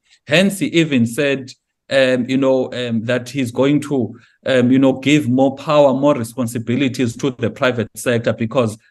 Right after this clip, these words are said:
that is all what capitalists do. So in our view as an organization is that the Mister Ramaphosa ha-, will never be able to lead a country that creates jobs, because he can't now in December twenty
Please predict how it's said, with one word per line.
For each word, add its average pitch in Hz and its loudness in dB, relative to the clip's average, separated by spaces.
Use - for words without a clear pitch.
that 151 4
is 139 0
all 165 4
what 123 0
capitalists 117 -2
do. 104 -8
So 180 6
in 170 6
our 214 6
view 143 2
as 127 2
an 120 2
organization 113 0
is 127 -8
that 117 0
the 143 4
Mister 151 0
Ramaphosa 139 0
ha-, 175 2
will 165 4
never 180 4
be 120 -2
able 147 0
to 135 -8
lead 131 0
a 120 -4
country 135 0
that 117 -2
creates 123 -2
jobs, 107 -4
because 135 6
he 160 2
can't 220 4
now 139 4
in 127 0
December 131 0
twenty 131 -4